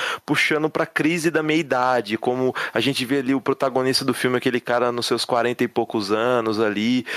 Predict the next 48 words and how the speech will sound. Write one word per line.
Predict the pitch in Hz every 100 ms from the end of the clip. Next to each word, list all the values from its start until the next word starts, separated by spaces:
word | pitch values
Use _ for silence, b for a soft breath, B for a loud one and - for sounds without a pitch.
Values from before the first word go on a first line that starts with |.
| B B
já | 104 123 127
meio | 127 120
desmotivado | 117 123 117 127 101 110 123 113
com | 123
o |
trabalho | - 123 107 101 110 120 113 110
ali | 107 104 117 120
e |
tal. | - 113 131 131 B B B B
E | 113 113
aí | 107 120
a |
gente | 117 123 -
vê, | 110 117 120
a, | 110 104 107 98 98
começa | - 110 123 120
o | 117
filme | 120 117 107
já, | 107 107 - - _
co-, | - - - -
o |
próprio | - 107 107 113 107 104 101
Rego | 107 104 107
comentou | - 110 104 107
aí | 98 113
que | 104 110 104 101
o |
filme | 101 113 110
já | 107
começa | - 107 107 113
com | 113
esse | - 110
som | - 117 113
no | 127 104
rádio | 104 135 117
do | 110
cara | - 107 120
reclamando | 113 - 117 101 98 127 135 107
e |
tal. | - 107 139 - B B
Ele | 110 123
também | - 113 110
reclama | 107 - 110 113 107
depois | 101 117
no | 110
posto | 104 113 -
de | 110
gasolina. | 110 107 107 104 131 147